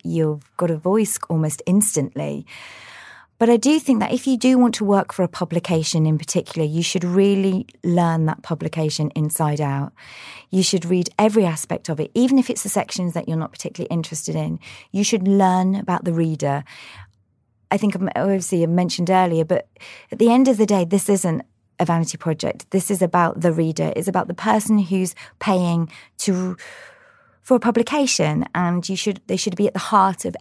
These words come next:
everything you do, and you should know that reader inside out. You should know that when you put something on the page, that the reader is gonna get something out of it.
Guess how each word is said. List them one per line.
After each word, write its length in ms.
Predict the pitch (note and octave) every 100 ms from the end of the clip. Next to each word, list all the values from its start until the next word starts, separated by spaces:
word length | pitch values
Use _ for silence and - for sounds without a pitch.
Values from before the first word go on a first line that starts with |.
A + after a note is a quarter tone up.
| -
everything 460 | F#3 F#3+ G#3 G3+
you 120 | F3 E3+
do, 260 | E3+ D#3 -
and 220 | E3 D#3+
you 100 | F3
should 220 | - E3
know 320 | E3+ E3+ E3
that 180 | D#3+ -
reader 240 | D#3 D3+ -
inside 420 | D3+ C#3+ D3+ D3
out. 160 | D#3+ E3
You 100 | G3+
should 160 | A3+
know 220 | G#3 G3+
that 160 | G3+ G3
when 100 | F#3+
you 120 | F#3
put 240 | F3+ A3+ -
something 320 | G#3+ - F3+
on 100 | F3
the 60 |
page, 380 | E3 E3+ D#3+ D3+ - - -
that 120 | -
the 80 | F3
reader 300 | F3+ F3+ F3
is 160 | E3
gonna 180 | - E3
get 200 | E3 E3
something 360 | - D#3+ F3 D#3+
out 280 | D#3+ D#3 D#3
of 120 | D#3
it. 260 | C#3+ -